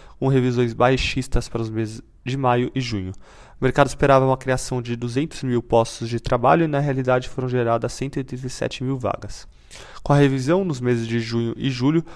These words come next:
foram geradas trezentos e setenta e dois mil vagas, abaixo dos quatrocentos e nove mil projetados para os últimos dois meses. Do lado positivo, o mercado de trabalho menos aquecido e voltando ao patamar de normalização da balança de oferta e demanda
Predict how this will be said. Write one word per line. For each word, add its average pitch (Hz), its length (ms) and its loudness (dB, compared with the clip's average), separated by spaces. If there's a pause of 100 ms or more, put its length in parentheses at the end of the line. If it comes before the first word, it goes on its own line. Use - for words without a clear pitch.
foram 131 400 -2
geradas 120 560 0
trezentos 123 400 -4
e - 20 -6
setenta 135 320 -6
e - 20 -4
dois 113 440 -6
mil 156 200 -2
vagas, 127 480 -4 (400)
abaixo 127 460 0
dos 120 240 -10
quatrocentos 127 420 -8
e 127 60 -6
nove 120 260 -4
mil 123 140 -4
projetados 131 640 -4 (180)
para 117 140 -2
os 117 60 0
últimos 117 300 -6
dois 120 200 0
meses. 110 420 -4 (840)
Do 139 100 2
lado 151 240 6
positivo, 160 580 0 (160)
o 135 60 -6
mercado 127 320 2
de - 80 -4
trabalho 117 340 2
menos 160 300 -2
aquecido 123 640 -6
e 147 140 -4
voltando 139 500 0
ao 135 80 4
patamar 117 400 -2
de 110 140 -6
normalização 110 720 -4
da 104 120 -2
balança 104 400 -4
de 110 80 -6
oferta 107 300 -6
e - 20 0
demanda 143 440 -2